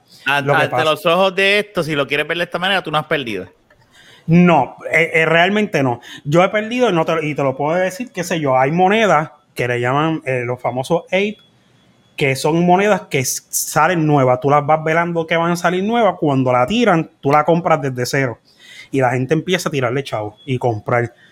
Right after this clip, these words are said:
Speaker 2: y comprar, y comprar, y compran rápido. Y de momento viene alguien y dice, "Olvídate, le metí trescientos y ya tengo tres mil y pico, panca, te la saqué".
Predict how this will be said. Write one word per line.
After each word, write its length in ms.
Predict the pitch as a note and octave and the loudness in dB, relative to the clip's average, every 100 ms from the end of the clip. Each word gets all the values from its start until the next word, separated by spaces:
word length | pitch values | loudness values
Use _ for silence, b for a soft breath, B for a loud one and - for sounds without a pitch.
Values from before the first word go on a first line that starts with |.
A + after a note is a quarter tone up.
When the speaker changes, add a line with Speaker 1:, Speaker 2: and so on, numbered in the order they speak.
| b b | b b
Speaker 2:
y 120 | B2+ | -2
comprar, 640 | A#2+ A#2+ - B2 A#2 B2 - | 0 -2 0 0 0 -4 -4
y 140 | C3+ | -4
comprar, 560 | B2 A#2 G#2 C3 B2 B2+ | -2 -2 -4 -2 0 -2
y 100 | C3+ | -6
compran 360 | A#2+ C3 C3+ D#3 | -2 0 2 2
rápido. 440 | C#3+ C3 B2+ B2 B2 | 4 2 2 2 2
Y 40 | |
de 120 | B2+ | 4
momento 460 | B2+ B2+ D3+ F3 F3+ | 4 4 4 2 2
viene 280 | F#3+ F#3+ G3+ | 4 4 4
alguien 320 | A3+ A3 G3 | 2 2 2
y 80 | F#3 | 2
dice, 220 | F3+ F3 | 0 0
"Olvídate, 840 | D3+ G3+ A#3+ A3+ F#3+ F3 E3+ D#3 D3+ | 0 2 2 2 2 2 2 2 0
le 120 | D3+ | 0
metí 220 | D3 F3 | -2 -2
trescientos 520 | A3 A3 A#3 B3 A#3 | -2 -2 0 0 2
y 40 | A3 | 2
ya 100 | G#3+ | 2
tengo 640 | A3+ A3+ A3+ A3 G#3+ G#3+ | 2 4 6 6 6 2
tres 160 | A3 G#3+ | 2 0
mil 180 | A3 A3+ | 0 -2
y 100 | A3+ | 2
pico, 400 | C4+ C4+ A3+ G#3 | 2 4 2 4
panca, 320 | C#4+ D4 G#3+ | 0 2 0
te 100 | F#3 | 2
la 120 | D#3 | 2
saqué". 380 | - C#3 D3+ D3+ | 2 2 2 0